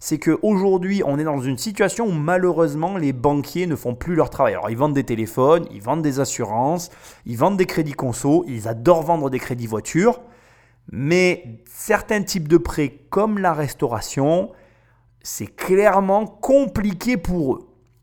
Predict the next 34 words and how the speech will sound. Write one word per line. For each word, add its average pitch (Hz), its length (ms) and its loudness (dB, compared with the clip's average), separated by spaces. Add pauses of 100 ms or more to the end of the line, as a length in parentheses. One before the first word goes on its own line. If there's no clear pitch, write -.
(100)
Et 147 60 2
donc, 269 300 2
mon 233 140 2
sentiment 240 460 0
à 226 80 4
ce - 220 -4
moment 233 280 4
précis 185 380 -2
de 147 100 0
l'émission, 143 640 -2 (300)
c'est - 140 -8
que - 80 -4
si 220 120 -2
ces 202 180 0
jeunes 185 220 2
sont 139 160 -2
ici, 135 360 -4
c'est 131 120 -8
parce 117 160 -6
qu'ils 139 120 -6
n'ont 117 120 -4
pas 165 160 0
trouvé 160 300 -4
de 139 40 -12
banquier 135 280 -4
pour 127 140 -6
les 104 100 -8
suivre, 151 360 -10
ce - 120 -20
que 117 180 -4
je 101 280 -10
comprends. - 520 -6 (600)
Et, 135 280 4
euh, 117 160 4